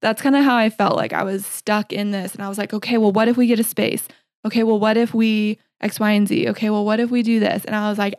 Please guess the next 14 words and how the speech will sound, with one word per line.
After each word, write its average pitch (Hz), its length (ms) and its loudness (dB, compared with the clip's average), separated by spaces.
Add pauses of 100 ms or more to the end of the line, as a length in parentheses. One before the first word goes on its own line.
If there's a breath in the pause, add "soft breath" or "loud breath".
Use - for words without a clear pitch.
trying 254 260 0
to 254 180 -2
add 214 240 0
all 208 200 -2
of 214 100 -4
these 214 180 -2
different 196 360 -6
things 208 280 -2
to 202 120 -2
something 202 320 -4
that 196 140 -2
just 202 160 0
wasn't 196 340 0
working. 269 580 2